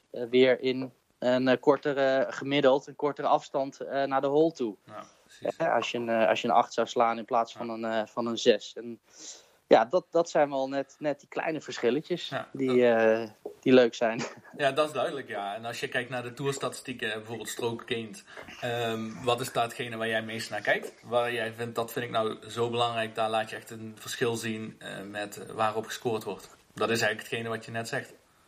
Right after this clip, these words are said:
Speaker 2: Of
Speaker 1: Ja, eigenlijk, eh, datgene. Eh,
Speaker 2: Ja.
Speaker 1: uiteindelijk gaat het om die, eh, die proximity, dus hoe ver je de
Speaker 2: Precies.
Speaker 1: bal van, eh,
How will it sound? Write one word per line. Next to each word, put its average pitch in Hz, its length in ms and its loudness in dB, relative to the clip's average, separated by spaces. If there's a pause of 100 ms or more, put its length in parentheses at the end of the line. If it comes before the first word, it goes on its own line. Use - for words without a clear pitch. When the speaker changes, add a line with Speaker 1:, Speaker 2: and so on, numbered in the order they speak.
(400)
Speaker 2:
Of - 140 6
Speaker 1:
Ja, 170 200 10
eigenlijk, 151 420 -2
eh, 135 140 2
datgene. 135 480 -2
Eh, 143 60 2
Speaker 2:
Ja. 131 240 4
Speaker 1:
uiteindelijk 135 460 0
gaat 127 280 2
het - 100 -20
om 131 240 -6
die, 123 340 6
eh, 113 400 6
die 120 160 2
proximity, 151 840 2
dus 127 220 -4
hoe 123 160 4
ver 127 240 6
je 131 120 4
de 123 60 0
Speaker 2:
Precies. 120 160 -2
Speaker 1:
bal 117 160 6
van, 120 260 -10
eh, 117 40 -8